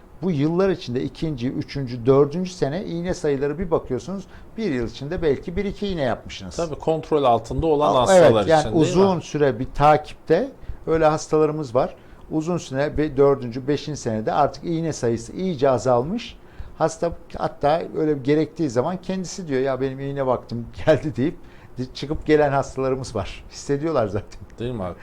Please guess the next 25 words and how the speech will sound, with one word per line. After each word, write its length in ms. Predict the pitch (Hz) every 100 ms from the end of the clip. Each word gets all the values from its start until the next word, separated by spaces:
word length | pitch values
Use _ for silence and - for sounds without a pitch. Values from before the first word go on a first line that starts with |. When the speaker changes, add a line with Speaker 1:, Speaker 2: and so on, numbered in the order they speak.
| - - 127
Speaker 2:
Zaten 340 | 135 123 143
kronik 360 | - 143 151 -
hastalıklarda 880 | 139 135 139 127 113 131 120 127 147
Speaker 1:
Bi-, 40 |
Speaker 2:
biz 200 | 127 123
de 80 | 135
Speaker 1:
biliyor, 180 | 127 156
Speaker 2:
yaşıyoruz 440 | 131 113 107 -
yani. 120 | 107 156
Speaker 1:
biliyorlar 300 | 170 139 120
da 120 | 123
Speaker 2:
Damar 240 | 120 117 - -
Speaker 1:
hastaları. 400 | 123 - - 127 123
Speaker 2:
tıkanıklıklarına 680 | 127 123 143 123 131 139 135
öncekine 640 | 139 135 139 139 151 147
benziyor. 360 | 143 139 147 156
Tıkadık 440 | - 151 135 127
galiba 340 | 127 117 120
hocam 380 | 120 113 120 117
diye 140 | 123 123
bize 240 | 113 120
de 80 | 120
gelen 320 | 120 120 127
çok 280 | 123 135 -
var. 140 | 143